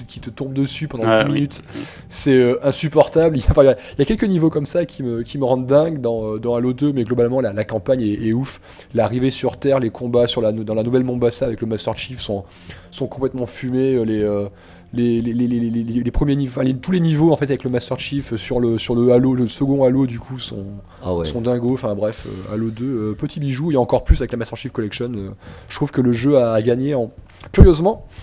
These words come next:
Speaker 1: curieusement, c'est, c'est O'Donnell qui s'occupe du, du master, euh, de l'O S T, euh, des bruitages et compagnie, et je trouve que, euh, sur certaines sections du jeu, il a trop mis en retrait, euh, sa musique.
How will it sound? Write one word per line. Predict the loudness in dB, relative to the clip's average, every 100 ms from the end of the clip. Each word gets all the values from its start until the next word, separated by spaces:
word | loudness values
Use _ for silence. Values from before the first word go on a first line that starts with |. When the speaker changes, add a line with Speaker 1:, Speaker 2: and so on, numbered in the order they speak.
| -14 0
Speaker 1:
curieusement, | 4 4 4 0
c'est, | 4 4 4
c'est | 4
O'Donnell | 4 6 4 0
qui | -4
s'occupe | -4 -4 -6 -6
du, | -4 -4
du | -2
master, | 0 0 0 0 0 -2
euh, | -4 -2 -2 -2
de | 0
l'O | 0
S | 0 0
T, | -2 -2 -6 -20 -20 -12
euh, | -6 -4
des | -4 -4
bruitages | -6 -2 -2 -2
et |
compagnie, | -4 -2 -2 -2 -4
et | -4
je | -4
trouve | -4 -6 -8
que, | -6 0
euh, | 2 2 2 2 0 0 -2 -4 -6 -12 -10
sur | -6 -4
certaines | -2 -2
sections | -4 -6 -4 -4
du | -2
jeu, | 0 0 -2 -6 -14 -20 -12 -2
il | 2
a | 2 0 -12 -8
trop | -2 0
mis | 2 0
en | 0 2 2
retrait, | 2 -2 -2 -2 0
euh, | 0
sa | 0
musique. | 0 -2 -4 -8